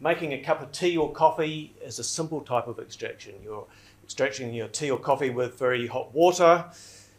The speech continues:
You're extracting the flavour into the water, and then that's becoming your cup of tea or, or, or coffee, and you're leaving the solids behind.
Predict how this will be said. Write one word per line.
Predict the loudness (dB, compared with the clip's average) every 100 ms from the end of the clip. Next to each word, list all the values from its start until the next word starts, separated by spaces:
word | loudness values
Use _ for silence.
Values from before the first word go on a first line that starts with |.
| _ _ -8
You're | -2 0 0
extracting | -4 -8 -8 -12
the |
flavour | -6 0 2 2 0 -2
into | -4 -8 -10 -8
the | -8 -6
water, | -2 -2 0 0 0 -2
and | -8 -8 -8
then | -8 -8 -12 -10
that's | -8 -8
becoming | -14 -16 -14 -14
your | -14 -14
cup | -16 -18 -18
of | -16
tea | -14 -10
or, | -10 -10 -12 -12
or, | -12 -12 -10
or | -12 -8
coffee, | -8 -4 -2 -2 -2
and | -4
you're | 0
leaving | 0 0 -4
the |
solids | -4 0 0 -2
behind. | -12 -12 -12